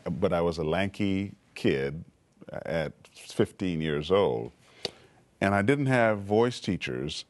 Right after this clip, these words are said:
then. I was growing up in Montreal, Canada. I was actually born in Trinidad, and, uh, when I was ten years old, we moved to Canada.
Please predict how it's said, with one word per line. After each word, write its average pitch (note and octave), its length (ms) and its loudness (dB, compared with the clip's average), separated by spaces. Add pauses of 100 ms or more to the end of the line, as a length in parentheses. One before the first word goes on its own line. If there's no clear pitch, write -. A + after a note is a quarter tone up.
(140)
then. F#2+ 680 0
I D#2+ 140 -2
was D2+ 260 -6
growing E2+ 340 0
up E2 120 -6
in D#2+ 80 -2
Montreal, D#2+ 500 0
Canada. B1 520 -8
I D2+ 100 -4
was E2+ 140 -2
actually A#2 340 0
born F#2 280 0
in F2+ 120 -4
Trinidad, C2 600 -2 (540)
and, D2+ 520 -6
uh, D2+ 180 2
when D#2 160 -2
I D2+ 60 -6
was D2+ 120 -8
ten A2 220 2
years F#2+ 240 -2
old, D#2+ 340 0
we E2 260 -4
moved F2 280 -2
to - 60 -16
Canada. - 460 -2